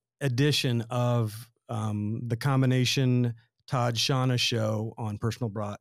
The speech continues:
brand equity. Um, but I thought we'd, we would put a bow on, on this series by, um, ending it with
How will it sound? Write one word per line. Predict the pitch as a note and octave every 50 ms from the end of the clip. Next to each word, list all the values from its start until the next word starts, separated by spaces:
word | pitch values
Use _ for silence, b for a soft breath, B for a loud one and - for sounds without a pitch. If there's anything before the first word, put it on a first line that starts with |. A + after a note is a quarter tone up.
| _
brand | - A#2+ A#2+ A2+ G#2+ G#2 G2
equity. | F#2+ F#2+ - G2+ F#2+ G2 G2 G2+ G#2+ _ b b b b b b b b -
Um, | - F#2 F2+ F#2 F2+ F2 G2+ - _ _
but | - D3+
I | C#3+ C3+
thought | - A3+ A3 A3+
we'd, | A3+ F3 D#3+ D#3 _ _ b b b b b b _ _
we | D3 C#3+ C#3+ C#3
would | C#3+ C3 A2+
put | - - A3
a | A#3 D#3+
bow | A#2+ A2 B2+ B2 C3 C3+
on, | C3 B2 A2+ G#2+ A2 G#2 - -
on | A#2+ A2+ A2+
this | A#2 A2+ G#2+
series | - - - - C#3+ C3+ C3 C3+ C3 A#2+ A2+ A2 A2+ - - b b b b b b -
by, | A#2+ A#2+ B2 A#2+ A#2+ A#2 A2+ A2 G#2+ G2+ - _
um, | - A2 G#2 G2+ G2 - _ -
ending | E3+ F#3+ G#3 G3+ G3 E3+
it | D3+ B2
with | A#2 B2+ B2+ B2+ A#2+ - -